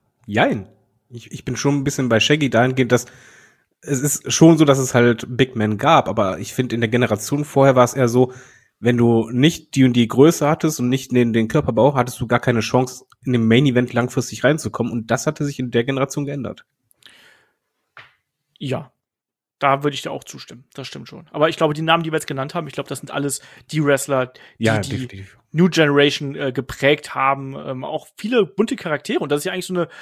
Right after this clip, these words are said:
Speaker 2: so ein Steckenpferd von Shaggy auch wieder hier. Ganz viele bunte Gimmicks, bunte Klamotten und generell natürlich bei der W W F damals eine sehr farbenfrohe Zeit, oder?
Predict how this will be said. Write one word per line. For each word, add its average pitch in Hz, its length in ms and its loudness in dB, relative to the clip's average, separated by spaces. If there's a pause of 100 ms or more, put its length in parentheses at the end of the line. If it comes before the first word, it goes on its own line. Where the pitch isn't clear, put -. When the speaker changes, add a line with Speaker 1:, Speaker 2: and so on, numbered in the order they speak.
(120)
Speaker 2:
so - 80 -4
ein - 20 0
Steckenpferd 202 400 -2
von 175 140 -4
Shaggy 254 260 -4
auch 147 160 -4
wieder 139 140 -2
hier. 139 240 -4
Ganz 165 240 -2
viele 220 300 0 (260)
bunte 226 400 0
Gimmicks, 208 440 -4
bunte 254 300 -4
Klamotten 180 560 -4 (380)
und 190 180 2 (160)
generell 175 460 2
natürlich 208 340 -6
bei 165 100 2
der 156 200 0
W 151 100 0
W 156 80 -8
F - 220 -10
damals 180 400 -4 (340)
eine 165 180 2
sehr 160 400 2
farbenfrohe 185 580 -2
Zeit, 135 280 -12
oder? 220 280 -6